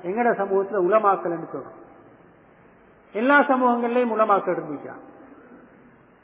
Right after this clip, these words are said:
அல்லாஹ் குர்ஆன்ல சொல்றான், யூத கிறிஸ்தவர்களுடைய உலமாக்களை பத்தி,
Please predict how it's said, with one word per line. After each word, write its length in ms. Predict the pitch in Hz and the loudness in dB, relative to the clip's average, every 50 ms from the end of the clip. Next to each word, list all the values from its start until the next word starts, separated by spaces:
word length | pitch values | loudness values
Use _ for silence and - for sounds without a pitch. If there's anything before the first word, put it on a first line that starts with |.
| _ _ _ _ _ - | _ _ _ _ _ -8
அல்லாஹ் 240 | - 175 185 190 180 - | -4 -2 0 0 0 -2
குர்ஆன்ல 320 | 180 175 170 180 185 180 165 - | -4 -4 -4 -2 -2 -4 -4 -4
சொல்றான், 300 | 170 170 202 240 240 240 - - - - - - - - - - - - - - - - - - - - _ _ _ _ _ _ _ _ _ _ _ _ _ _ _ _ _ _ _ _ _ _ _ _ _ - - _ _ _ _ _ _ _ _ _ - | -2 2 4 4 2 2 -2 -10 -14 -14 -14 -16 -18 -18 -20 -20 -20 -20 -20 -20 -20 -20 -20 -20 -20 -20 _ _ _ _ _ _ _ _ _ _ _ _ _ _ _ _ _ _ _ _ _ _ _ _ _ -20 -20 _ _ _ _ _ _ _ _ _ -10
யூத 380 | 170 202 247 277 285 269 262 226 | -6 -2 2 2 4 4 4 2
கிறிஸ்தவர்களுடைய 1300 | 185 - - 226 247 262 - - - - - 254 - 240 233 226 220 226 214 196 202 214 208 208 208 208 190 | 2 0 -4 -2 -2 -2 -2 -4 -8 -16 -10 -4 0 0 2 2 2 0 0 -2 -4 -4 -4 -4 -2 0 0
உலமாக்களை 680 | 175 180 208 233 233 220 190 175 - - 160 147 135 - | 2 4 4 4 4 4 4 2 0 -2 -6 -6 -8 -10
பத்தி, 220 | 123 - - - | -10 -12 -12 -14